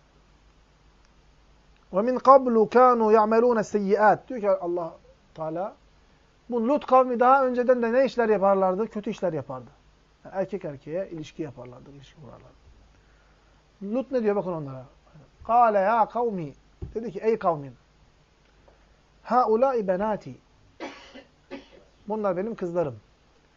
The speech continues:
Tabi tefsir ehli diyor ki bu onların kendi kızları da olabilir Lut aleyhisselam. Yahut da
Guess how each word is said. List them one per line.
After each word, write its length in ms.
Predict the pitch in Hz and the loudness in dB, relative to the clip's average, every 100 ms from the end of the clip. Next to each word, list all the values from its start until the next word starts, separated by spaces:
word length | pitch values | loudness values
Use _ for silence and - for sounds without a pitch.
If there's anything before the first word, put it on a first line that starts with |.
| - _ - - | -20 _ -20 -16
Tabi 180 | 262 254 | -12 -8
tefsir 300 | 226 220 277 | -6 -6 -4
ehli 220 | 220 240 | -4 -4
diyor 160 | 269 214 | -8 -6
ki 220 | 208 240 247 | -6 -6 -8
bu 180 | 220 226 | -4 -4
onların 300 | 220 220 214 | -4 -6 -6
kendi 240 | 190 220 | -8 -8
kızları 340 | 214 196 214 214 | -8 -4 -2 0
da 60 | |
olabilir 360 | 185 147 180 - _ | 0 -2 -6 -10 _
Lut 140 | 151 - | -18 -16
aleyhisselam. 400 | 135 135 143 185 220 | -18 -16 -16 -16 -6
Yahut 340 | 202 185 180 | -2 -2 -2
da 160 | 208 | -6